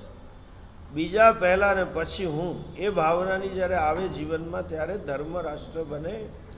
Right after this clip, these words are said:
ધર્મક્ષેત્ર બને. આર્થિક ક્ષેત્રે નીતિઓને લીધે ખૂબ વિકાસ છે, પણ માત્ર આર્થિક સંપત્તિથી દેશ વિશ્વગુરુ નથી બનવાનો.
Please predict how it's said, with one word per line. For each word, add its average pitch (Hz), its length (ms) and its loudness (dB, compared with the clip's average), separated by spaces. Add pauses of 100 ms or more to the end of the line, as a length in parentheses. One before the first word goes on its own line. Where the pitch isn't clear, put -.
(260)
ધર્મક્ષેત્ર 156 840 -4
બને. 143 420 -2 (840)
આર્થિક 175 540 2
ક્ષેત્રે 196 520 -6
નીતિઓને 190 580 -4
લીધે 185 240 -4
ખૂબ 247 360 -2
વિકાસ 156 540 -2
છે, 139 120 -6 (680)
પણ - 120 -8
માત્ર 165 380 -2
આર્થિક 190 520 2
સંપત્તિથી 202 880 -4
દેશ 170 400 -6
વિશ્વગુરુ 185 580 -4
નથી 190 260 -4
બનવાનો. 180 720 -6